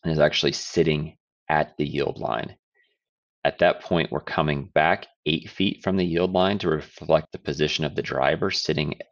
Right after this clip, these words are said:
behind the steering wheel and three foot offset from the lane line.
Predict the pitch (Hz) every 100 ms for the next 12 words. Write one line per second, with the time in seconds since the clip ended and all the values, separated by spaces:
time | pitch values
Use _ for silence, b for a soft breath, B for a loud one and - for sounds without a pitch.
0 | - 76 78 87 - 78 73 73 82 120
1 | _ b b b b b b _ _ _
2 | _ _ _ _ _ 80 76 73 82 92
3 | 101 - 80 76 71 73 - - - 85
4 | 87 85 69 67 67 67 80 104